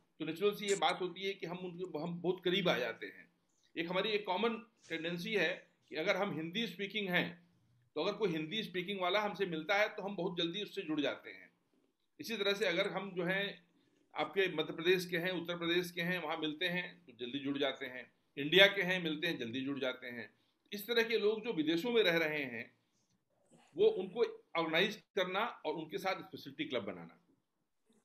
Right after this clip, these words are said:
एक ही जीवन का अनुभव हो। मान लिया सभी लोग जो हैं आर्मी बे-, बेस उनका है, उनका background आर्मी का है, सभी doctors हैं, सभी वकील हैं, आर्मी से retired लोग हैं, वो लोग एक साथ हो सकते हैं।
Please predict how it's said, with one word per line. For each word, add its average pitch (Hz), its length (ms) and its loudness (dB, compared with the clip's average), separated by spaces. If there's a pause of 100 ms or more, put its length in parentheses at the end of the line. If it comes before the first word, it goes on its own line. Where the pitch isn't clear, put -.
(180)
एक 214 220 -2
ही 233 180 2
जीवन 202 340 0
का 202 100 0
अनुभव 160 300 6
हो। 98 280 -4 (1300)
मान 156 140 4
लिया 202 140 8
सभी 196 260 0
लोग 196 280 6
जो 190 60 0
हैं 202 220 2 (560)
आर्मी 170 260 6
बे-, 165 340 -6 (120)
बेस 151 240 0
उनका 135 240 -2
है, 131 180 -4 (380)
उनका 123 160 -8
background 143 420 0
आर्मी 139 280 0
का 143 100 0
है, 123 200 -4 (280)
सभी 180 240 -2
doctors 185 500 2
हैं, 147 160 0 (460)
सभी 151 240 -2
वकील 170 420 0
हैं, 156 200 2 (840)
आर्मी 160 280 2
से 180 120 2
retired 175 460 4
लोग 180 280 2
हैं, 156 140 0 (2000)
वो 175 160 6
लोग 202 220 6
एक 170 100 2
साथ 175 220 0
हो 160 100 2
सकते 127 280 -8
हैं। - 200 -12